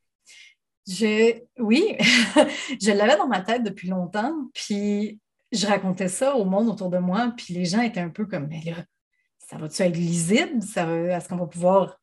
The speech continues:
tu sais, comprendre la B D quand même ? » Parce que il vient un point où, euh, les méduses cachent vraiment la majorité de la page, puis que ça commence à être compliqué de lire. Mais ça fait partie du livre aussi, là. Moi, je veux que la lecture devienne difficile. Je veux que le lecteur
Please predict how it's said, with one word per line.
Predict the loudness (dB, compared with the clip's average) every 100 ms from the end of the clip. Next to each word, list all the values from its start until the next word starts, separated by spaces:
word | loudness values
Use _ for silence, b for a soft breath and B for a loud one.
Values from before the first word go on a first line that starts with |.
| _
tu | -12
sais, | -10 -12 _ _
comprendre | -2 0 2 2
la | 2
B | 0
D | -4 -4
quand | -4
même ? » | -2 -2 -2 -2
Parce | -2 0
que | 0 0 -2 -6 -12 -20 -12
il | -8
vient | -2 -2 -2
un |
point | -2 0 0
où, | 0 0 -2 -4 B B B B B -8
euh, | -6 -4
les | -4 -2
méduses | -2 -2 -4 -2
cachent | -2 -2 -2
vraiment | -4 -2 -2
la |
majorité | -2 -2 -4 -4 -6
de | -6
la | -4
page, | 0 0 0 -6 -10
puis | -12
que | -10
ça | -8
commence | -6 -6 -4
à | -4
être | -6
compliqué | -8 -12 -6 -4
de | -2
lire. | -2 -4 -10 B B B B 0
Mais | 4 4 4 4 2 -4 _ -16
ça | -12 -4 -2
fait | -2
partie | 0 -2 -2 -2
du | 0
livre | 0 0 -4
aussi, | -8 -8 -6 0
là. | 0
Moi, | 2 0
je | 0
veux | -2 -2
que | 0
la | 0
lecture | 0 -6 -10 -6
devienne | -4 -4 -6
difficile. | -6 -10 -10 -8 -6 -6
Je | -6 -2
veux | -2
que | 0
le | 0
lecteur | 0 -2 2 4 4 2